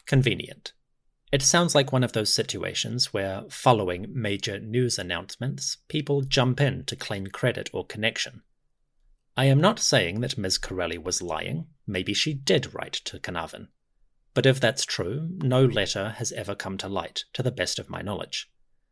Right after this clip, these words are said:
And her warning, after the illness was made public, seems suspect. I do not mean to criticize this person particularly.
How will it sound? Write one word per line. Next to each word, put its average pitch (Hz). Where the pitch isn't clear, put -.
And 123
her 151
warning, 131
after 143
the 123
illness 110
was 92
made 92
public, 139
seems 147
suspect. -
I 135
do 135
not 135
mean 113
to -
criticize 95
this 107
person 95
particularly. -